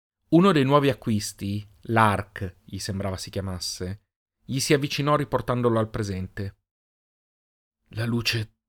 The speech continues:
arriverà tra non più di due ore", disse sottovoce in tono distratto. Firan evitò una delle sue risposte caustiche e attese che proseguisse.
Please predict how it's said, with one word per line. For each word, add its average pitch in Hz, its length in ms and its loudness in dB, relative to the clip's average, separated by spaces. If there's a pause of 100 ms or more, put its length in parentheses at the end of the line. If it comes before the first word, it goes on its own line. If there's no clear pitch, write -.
(180)
arriverà 117 440 0
tra 117 140 -2
non 113 160 0
più 110 100 -4
di 123 80 -2
due 110 220 0
ore", 95 400 -4 (600)
disse 107 360 -4
sottovoce 101 600 -6
in 98 120 -6
tono 101 200 -2
distratto. 98 760 -10 (960)
Firan 156 420 6
evitò 120 340 6
una 131 220 2
delle 117 140 2
sue 117 160 -2
risposte 110 440 -4
caustiche 110 680 -6
e 123 80 -4
attese 117 320 -2
che 113 120 -4
proseguisse. 101 840 -6